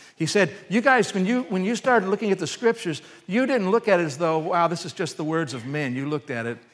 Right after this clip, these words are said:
he says, "the way it really is, God's word. What God says." Boy, that makes a big difference whether you think you're listening to just anybody or you're listening to God. He said that's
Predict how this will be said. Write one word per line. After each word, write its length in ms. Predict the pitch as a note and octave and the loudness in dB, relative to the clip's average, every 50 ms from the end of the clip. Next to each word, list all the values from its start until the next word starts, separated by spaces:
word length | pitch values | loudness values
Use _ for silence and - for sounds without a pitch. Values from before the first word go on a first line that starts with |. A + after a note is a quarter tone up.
| _ _ | _ _
he 80 | C3 | -10
says, 160 | A#2+ E3 B2 | -8 -8 -8
"the 80 | G#2+ C#3 | -6 -4
way 100 | C3+ C#3 | -4 -4
it 60 | C3 | -4
really 340 | A#2+ C3 C#3 C3 C3 C3 C3+ | -4 -4 -4 -4 -4 -2 -2
is, 280 | B2 A2 G2+ - - - _ _ _ _ _ _ _ | -2 -4 -4 -8 -14 -18 _ _ _ _ _ _ _
God's 340 | B2 A2+ A#2 B2+ B2+ - - | -8 -6 -6 -6 -6 -8 -10
word. 260 | A#2 A2 G2+ F#2+ F2 F2 F2 _ _ _ _ _ _ _ _ _ _ _ _ _ _ _ _ _ _ _ | -12 -14 -14 -16 -18 -20 -20 _ _ _ _ _ _ _ _ _ _ _ _ _ _ _ _ _ _ _
What 240 | - C3+ D3 A#2 G#2+ | -10 -8 -8 -8 -8
God 380 | G2+ C#3+ C3+ C#3 C#3+ D3 C#3+ A#2 | -6 -4 -2 0 0 -2 -2 -4
says." 440 | - - - A2 G2 F2+ E2 - - - - - _ | -8 -10 -8 -8 -8 -10 -12 -16 -20 -20 -20 -14 _
Boy, 120 | C#3+ D3 | 0 2
that 100 | E3 F#3+ | 2 2
makes 240 | F#3 F3 E3 - - | 2 0 -2 -2 -4
a 60 | D#3 | -6
big 200 | C3+ D#3 D3+ C3 | -4 -4 -4 -2
difference 400 | A#2 D#3+ E3+ E3+ B2+ A2 G2 - | -2 -2 -2 -2 -4 -8 -8 -6
whether 220 | C#3 C#3 C3 C3+ C3 | -6 -4 -4 -2 -2
you 100 | C3 C3+ | -4 -6
think 300 | B2 - D3+ D3+ D3 - | -6 -6 -8 -10 -8 -8
you're 100 | C#3 B2+ | -8 -6
listening 520 | C3 D3 C#3 - - D3 C3+ B2+ B2+ B2 | -6 -6 -6 -8 -10 -10 -8 -8 -8 -8
to 460 | - - C#3 C3 B2 B2 A#2+ A#2 A#2+ - - _ _ _ _ _ _ _ _ _ _ _ _ _ _ _ _ _ _ _ _ _ _ _ _ _ _ _ _ _ _ | -10 -10 -8 -6 -6 -4 -6 -6 -8 -14 -20 _ _ _ _ _ _ _ _ _ _ _ _ _ _ _ _ _ _ _ _ _ _ _ _ _ _ _ _ _ _
just 320 | - D3 C#3 B2+ - - | -6 -4 -4 -4 -4 -4
anybody 540 | C#3+ C#3+ D3+ D3 B2 G#2+ A2+ A2 G#2+ G#2+ A2 | -6 -4 -4 -4 -4 -4 -4 -4 -4 -4 -4
or 100 | A2 G#2+ | -4 -6
you're 140 | G#2+ G#2 G2+ | -6 -6 -8
listening 340 | A#2 B2 A2+ - A2 G2+ G2 | -8 -10 -12 -12 -14 -14 -14
to 120 | F2+ F2+ F2 | -14 -16 -18
God. 680 | F2 G#2+ G#2 A2 F#2+ E2+ D#2 - - - - - - _ - _ _ _ _ _ _ _ _ _ _ _ _ _ _ _ | -16 -14 -12 -12 -10 -12 -12 -14 -16 -20 -20 -20 -20 _ -20 _ _ _ _ _ _ _ _ _ _ _ _ _ _ _
He 80 | - G#2+ | -16 -12
said 180 | - B2 G#2+ | -10 -10 -8
that's 360 | A#2 B2+ C3 B2+ - - - | -6 -6 -6 -6 -8 -10 -16